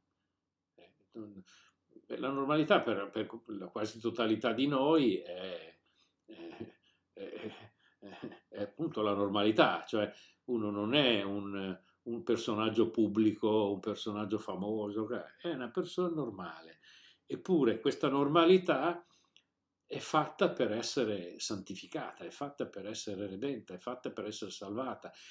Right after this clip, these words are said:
Eh, è, è, è, è la normalità dei gesti che ti rimandano a Cristo, eh. Eh, le, le,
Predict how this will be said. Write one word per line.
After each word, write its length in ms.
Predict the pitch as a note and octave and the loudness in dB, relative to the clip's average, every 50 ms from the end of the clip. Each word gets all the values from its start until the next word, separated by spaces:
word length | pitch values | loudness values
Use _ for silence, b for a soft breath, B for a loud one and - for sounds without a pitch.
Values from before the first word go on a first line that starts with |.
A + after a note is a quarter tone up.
| B B B B | B B B B
Eh, 320 | - A2 G#2 G2+ F#2+ F#2+ - _ b b b b b b _ | -12 -10 -10 -8 -10 -12 -14 _ b b b b b b _
è, 220 | - - A#2+ C3 B2+ | -8 -4 -2 -2 -2
è, 320 | - - A2 B2 B2+ - | -2 -2 -2 -2 -2 -2
è, 240 | - C#3+ C3 - - | -2 -2 -2 -4 -2
è 140 | - C#3 C3+ | -2 0 2
la 140 | C#3 C#3 C3+ | 2 2 2
normalità 840 | B2+ C3 C3+ C3+ C3+ C#3 C#3+ C#3+ C3+ C#3+ C#3 - - E3 D#3 D3 C3+ | 2 2 4 4 4 4 4 4 4 4 2 4 4 4 4 4 4
dei 260 | G#2+ B2 A#2 A#2+ B2+ | 4 4 4 4 4
gesti 520 | C3 D3+ D3+ D#3 D#3+ D#3 - - F#3+ - - | 4 4 4 4 2 0 0 0 0 0 2
che 160 | - C3 - | 0 0 0
ti 180 | - C3+ C3 | 2 0 4
rimandano 680 | B2+ D3 D#3 D3 C3+ B2+ B2 C3+ C#3+ D3 D3 B2+ B2 A2 | 6 6 6 6 4 2 0 0 0 0 0 2 2 0
a 80 | G2+ G2+ | -2 -2
Cristo, 600 | - C#3+ C#3 C#3 A#2 A#2 - - - - - - _ G#2 | -2 -2 0 0 -2 -4 -6 -12 -18 -20 -20 -20 _ -20
eh. 140 | G2+ G#2+ - _ _ _ _ _ _ _ _ _ _ _ _ _ _ _ _ _ _ _ _ _ | -20 -20 -20 _ _ _ _ _ _ _ _ _ _ _ _ _ _ _ _ _ _ _ _ _
Eh, 400 | _ _ _ _ F2 _ - _ | _ _ _ _ _ _ -20 _
le, 180 | G2 G#2 G#2 - | -14 -14 -12 -12
le, 220 | - G#2 F#2+ F#2 | -10 -12 -12 -14